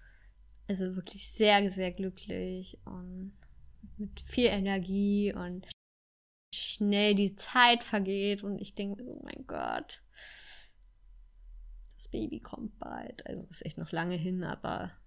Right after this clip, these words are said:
auch nicht mehr so lange, so gefühlt. Seit De-, Dezember oder sag ich mal Ende November, seitdem ich das weiß mit der Schwangerschaft, ist so einfach die Zeit so schnell vergangen. Und jetzt haben wir schon Mitte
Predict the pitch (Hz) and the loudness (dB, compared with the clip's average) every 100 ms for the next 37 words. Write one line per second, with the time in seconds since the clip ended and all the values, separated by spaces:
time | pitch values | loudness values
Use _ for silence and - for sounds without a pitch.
0 | - - 220 - 208 202 240 208 165 170 | -10 -2 0 4 4 6 8 8 6 0
1 | 175 175 - 180 180 - - 196 208 196 | -6 -4 -4 -4 -6 -6 0 2 2 0
2 | - - - - - - - - - 196 | -10 -20 -20 -20 -20 -20 -20 -20 0 2
3 | 185 135 175 - - - - 202 202 214 | 4 2 0 -10 -20 -2 2 2 4 4
4 | 214 233 226 214 202 190 190 175 190 196 | 6 4 4 4 4 4 2 2 4 6
5 | 208 202 196 202 214 208 196 196 202 202 | 6 2 2 2 2 2 0 -2 0 -2
6 | 202 196 - 190 196 220 226 220 214 - | -2 -8 -6 -2 -2 -2 -4 -4 -6 -4
7 | 202 202 - 196 - - - - - 190 | -4 -4 -6 -10 -12 -14 -10 -10 -6 -8
8 | - - - - - 196 - - - 208 | -8 -18 -16 -10 -10 -10 -12 -14 -12 -12
9 | - - - - - 208 214 - 202 - | -12 -12 -10 -8 -8 -8 -8 -8 -10 -6
10 | 202 202 202 208 208 208 214 208 | -4 -4 -4 -4 -2 -2 -4 -4